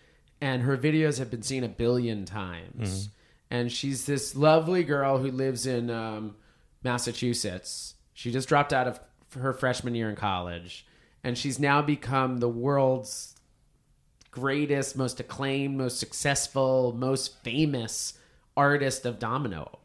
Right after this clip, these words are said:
Speaker 1: of domino toppling. So I'm now doing that. I'm doing a film on her now.
Speaker 2: Mm-hmm.
Speaker 1: And, you know, it's kind of the same thing. It's not, you know, she's not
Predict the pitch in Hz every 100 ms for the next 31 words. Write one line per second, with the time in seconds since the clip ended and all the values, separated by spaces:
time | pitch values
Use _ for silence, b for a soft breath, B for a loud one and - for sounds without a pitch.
0 | - 110 - 120 131 120 104 - 92 -
1 | - 73 - b b b b - 147 160
2 | 156 143 151 143 127 123 127 - _ -
3 | - 127 147 135 131 120 104 95 110 85
4 | 85 - - 120 95 92 _ _ 131 143
5 | 147 175 269 185 180 190 202 220 - 190
6 | 170 156 196 190 107 95 127 123 131 135
7 | - 139 135 120 113 113 B B B -
8 | 165 160 170 180 185